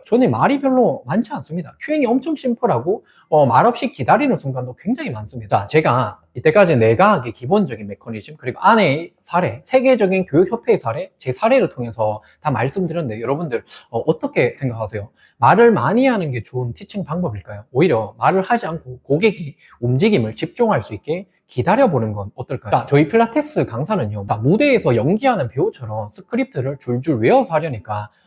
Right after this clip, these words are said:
더 떨리고 두려운 겁니다. 우리는 연극 배우가 아니거든요. 그리고 또 타겟 근육을 명확하게 말하라고 하는 분, 강사분들 되게 많으시죠. 그러니까 우리가 막 전문 지식이 계속 있어야 되는 것 같은 거예요. 애초에 필라테스는 타겟 근육을 강화시키는 게 목적이 아닙니다. 단지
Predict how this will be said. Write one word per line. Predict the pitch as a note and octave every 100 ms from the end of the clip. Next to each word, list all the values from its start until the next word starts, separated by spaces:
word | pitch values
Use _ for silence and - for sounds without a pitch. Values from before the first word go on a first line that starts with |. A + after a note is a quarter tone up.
| _
더 | - B2+ -
떨리고 | G3+ A#3+ B3+ A#2+ C#3
두려운 | - B2 A#3 G#3+
겁니다. | G#2+ G2+ - _ _ _
우리는 | B2+ A3 F#3+
연극 | A2 F#3+ D#4 -
배우가 | G3 A2
아니거든요. | G2+ G#2+ F3+ C#3+ G2+ B2 _
그리고 | G#3+ G3+ C3+ A2+ - _ _
또 | B3 B3
타겟 | - C4 D#4 -
근육을 | A#3+ G3+ G3
명확하게 | C3+ A#2+ B3+ C#4+ - A3 G3 F3
말하라고 | A#2 C#3+ A3 G#3 D#3
하는 | E3+ E3
분, | B2+ A#2
강사분들 | - D3 A3+ F#3+ A2+
되게 | C3 -
많으시죠. | A#3+ B2 C#3+ A#2 - - _ _ _
그러니까 | A#3 C4 A#3
우리가 | F#3+ G#3+
막 | F#3 -
전문 | C#3 D#3+ F#3
지식이 | B3 C#4 G#3
계속 | - F#3 A3
있어야 | C4+ E4+ G3
되는 | B2 C#3+
것 |
같은 | A2 A2 F3
거예요. | B2+ - _ _ A3
애초에 | A3+ C#4+ G#3
필라테스는 | - G#3+ A3 C4+ C#3 B2 A#2 -
타겟 | A#3 D#4+ D#4+
근육을 | B3 D3+ A#2+ A#2
강화시키는 | - F#3 C#4 A#3 - C3+ G#2+
게 | G2+
목적이 | A2 C#3 - A#3 A2 -
아닙니다. | G#2 A2+ C#3+ -
단지 | C3+ F3+ G3+ C#3+